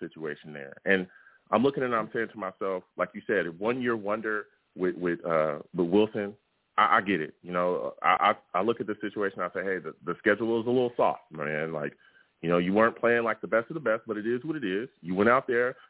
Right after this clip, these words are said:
you chucked the football around. The arm talent there is phenomenal. But I'm a little concerned about other things, though, like the durability.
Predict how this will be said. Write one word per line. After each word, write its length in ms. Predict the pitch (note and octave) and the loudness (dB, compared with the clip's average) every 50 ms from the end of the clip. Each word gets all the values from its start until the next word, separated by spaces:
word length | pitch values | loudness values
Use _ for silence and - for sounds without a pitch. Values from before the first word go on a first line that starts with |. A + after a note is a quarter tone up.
| _ _ - | _ _ -20
you 80 | E3+ E3 - | -18 -4 -2
chucked 160 | - C3 C3 | 0 0 0
the 60 | C3+ | -2
football 360 | - - C#3+ B2+ C3 B2 B2 B2 | -4 -4 -2 0 2 2 2 0
around. 240 | A#2 B2 B2 A#2+ A2+ | 0 -2 -4 -4 -6
The 60 | - - - | -8 -6 -4
arm 240 | G#2+ A#2+ C3 C3 B2 | -2 -2 -2 -4 -6
talent 260 | - B2+ A#2+ A#2+ A#2 _ | -8 -8 -8 -8 -10 _
there 160 | C3 B2 A#2 | -6 -6 -6
is 60 | A2 - _ | -6 -10 _
phenomenal. 540 | G#2 G2 A2 C3+ E3 D#3 C3 A2+ A2 A2+ - _ _ _ _ _ _ _ _ - | -6 -2 -2 0 0 -2 -4 -6 -6 -8 -10 _ _ _ _ _ _ _ _ 0
But 120 | A2+ A2 | 2 2
I'm 160 | C3 E3+ A3 | 4 2 2
a 20 | A3+ | 0
little 200 | A3+ A3 G#3 G3 | 0 0 0 0
concerned 360 | - E3+ D3+ - E3+ D#3 D3+ | 0 -4 -6 -4 -4 -4 -2
about 220 | C#3 C3+ B2+ B2 - | -2 -2 -2 -2 -2
other 200 | D#3 F#3 E3+ C#3 | -2 -2 -2 -4
things, 240 | B2+ - G2+ F#2 E2 E2 | -4 -6 -8 -8 -4 -2
though, 280 | F2+ E2 D2+ D2 D#2 - | -2 0 0 -2 -4 -2
like 200 | - G#2 G2+ G2+ - - - | 2 2 2 2 0 -4 -6
the 60 | - | 0
durability. 640 | E2+ A2 A2 G#2+ F#2+ D#2+ A2 B2 A#2+ F#2+ D#2+ - - | 2 4 4 4 4 4 2 2 2 2 -2 -8 -12